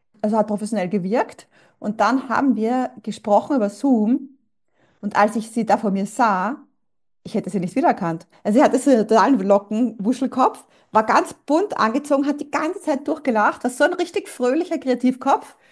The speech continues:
Und also ich hab das überhaupt nicht erwartet, ja. Und dann, also ich mach das, äh, und dann haben wir eben zusammengearbeitet. Und dann, äh, was ich, also was eben rauskam, ich, ich fasse es jetzt zusammen, also sie hat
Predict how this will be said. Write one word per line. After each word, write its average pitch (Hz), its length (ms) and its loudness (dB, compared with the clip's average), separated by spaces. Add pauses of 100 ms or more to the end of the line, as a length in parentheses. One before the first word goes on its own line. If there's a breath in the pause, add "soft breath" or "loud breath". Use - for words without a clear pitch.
(400 soft breath)
Und 220 420 -2
also 220 100 2 (260)
ich 262 160 -2
hab 285 80 -4
das 254 100 -2
überhaupt 233 120 2
nicht 214 120 -2
erwartet, 202 440 4
ja. 202 340 2 (380 soft breath)
Und 220 220 -6
dann, 214 140 0
also 240 100 0
ich 202 80 -2
mach 214 160 2
das, 262 160 -4
äh, 202 360 0
und 214 140 -8
dann 240 200 -2
haben 226 220 -4
wir 214 240 0
eben 190 260 -6
zusammengearbeitet. 214 920 0 (380 soft breath)
Und 226 160 -6
dann, 220 180 2
äh, - 500 -4
was 208 240 0
ich, - 200 -2
also 196 440 -2
was 214 180 -2
eben 202 120 4
rauskam, 240 540 4
ich, - 240 -8
ich - 140 -6
fasse - 220 0
es - 40 -10
jetzt - 200 -6
zusammen, 196 460 -2
also 247 160 0
sie 214 220 -6
hat - 460 0